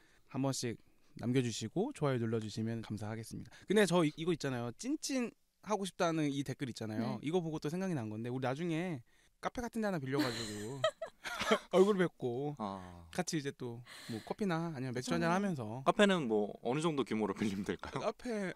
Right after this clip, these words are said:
Speaker 1: 아, 돈으로 빌려야 되나?
Speaker 3: 아,
Speaker 2: 아.
Speaker 1: <laughs> 아무튼 카페 이런 거 조그맣게 빌려가지고 하면 또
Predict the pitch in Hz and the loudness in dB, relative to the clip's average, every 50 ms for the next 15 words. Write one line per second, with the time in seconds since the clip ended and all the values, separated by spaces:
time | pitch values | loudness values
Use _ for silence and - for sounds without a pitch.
0 | - _ - 156 - - 151 175 208 277 330 294 285 226 165 151 135 113 110 120 | -8 _ -8 -6 -2 2 4 6 6 6 6 6 6 6 8 6 6 6 4 2
1 | 127 147 220 - - - - - - - 208 202 208 202 202 - 147 - - - | 4 4 6 6 4 2 2 -4 -6 -2 0 0 2 2 2 0 -2 -2 -8 -12
2 | - - - - - - - 139 131 131 135 160 190 - 196 170 151 147 139 131 | -12 -12 -12 -12 -12 -10 -6 -6 -4 -4 -2 -2 -2 0 0 0 0 0 -2 -4
3 | 120 151 147 147 139 156 151 143 - 143 - 131 127 131 135 123 123 113 113 123 | -4 -4 -4 -2 -2 -2 -2 -4 -4 -6 -6 -2 0 0 0 0 0 -2 -2 -2
4 | 143 151 147 139 131 123 139 127 - | -2 -2 -2 -4 -4 -4 -6 -6 -8